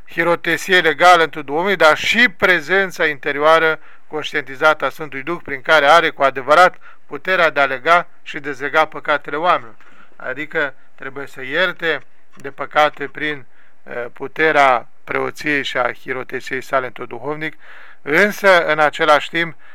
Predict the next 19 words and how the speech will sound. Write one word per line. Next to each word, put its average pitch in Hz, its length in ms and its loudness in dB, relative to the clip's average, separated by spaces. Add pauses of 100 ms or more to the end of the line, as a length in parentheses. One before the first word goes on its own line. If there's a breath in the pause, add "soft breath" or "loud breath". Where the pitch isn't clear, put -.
(140 soft breath)
trebuie 151 440 0
să - 140 -4
aibă 147 380 6
și - 140 -8
marea 143 400 6
știință 147 500 -6
de 127 100 -6
a 131 40 0
ajuta 123 340 -4
pe 131 140 -8
oameni 127 300 -2
să - 120 -16
se 123 120 -14
curățească 120 640 -6
de 117 100 -12
patim, 131 400 -4
să 120 60 -14
le 120 80 -12
spună 165 480 -4